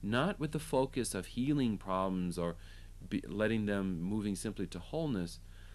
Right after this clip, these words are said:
but the human soul has to be the place where the material for the dialogue with the tradition comes in. So, for instance, oftentimes when people have dreams that have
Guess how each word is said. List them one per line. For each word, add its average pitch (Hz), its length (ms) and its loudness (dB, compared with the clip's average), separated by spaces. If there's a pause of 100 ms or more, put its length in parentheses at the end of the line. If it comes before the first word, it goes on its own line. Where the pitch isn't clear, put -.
(380)
but 113 240 2 (560)
the 110 100 0
human 160 380 2
soul 131 540 2
has 143 260 -2
to 151 100 -4
be 147 80 0
the 123 140 0
place 139 520 0
where 107 300 2
the 95 120 0
material 151 680 0
for 107 520 2 (180)
the 87 120 -4
dialogue 104 760 2
with 95 240 0
the 90 80 -4
tradition 92 500 -2
comes 82 240 -6
in. 69 180 -6
So, 120 200 -4
for 139 160 -2
instance, 113 400 -2 (560)
oftentimes 123 680 0
when 110 120 -2
people 110 320 -2
have 101 240 -2
dreams 107 540 2
that 95 120 0
have 92 400 -2